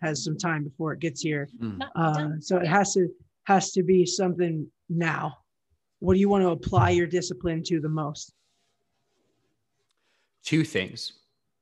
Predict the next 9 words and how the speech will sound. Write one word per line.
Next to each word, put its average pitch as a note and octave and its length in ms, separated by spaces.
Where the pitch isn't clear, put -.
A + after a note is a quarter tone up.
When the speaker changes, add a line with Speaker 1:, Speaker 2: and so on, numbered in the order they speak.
Speaker 2:
Personally, A#2 720
my, G2+ 720
my G2+ 240
own G#2+ 540
worries. G#2 640
Uh, F2+ 300
Speaker 1:
Your G3 160
own F#3+ 140
considerations? F#3 840